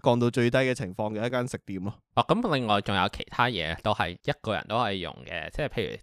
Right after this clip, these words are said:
Speaker 2: 有膠囊酒店嘅興起啦。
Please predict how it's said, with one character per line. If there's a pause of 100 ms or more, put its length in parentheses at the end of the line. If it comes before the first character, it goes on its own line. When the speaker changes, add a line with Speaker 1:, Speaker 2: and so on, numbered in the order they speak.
(100)
Speaker 2:
有
膠
囊
酒
店
嘅
興
起
啦。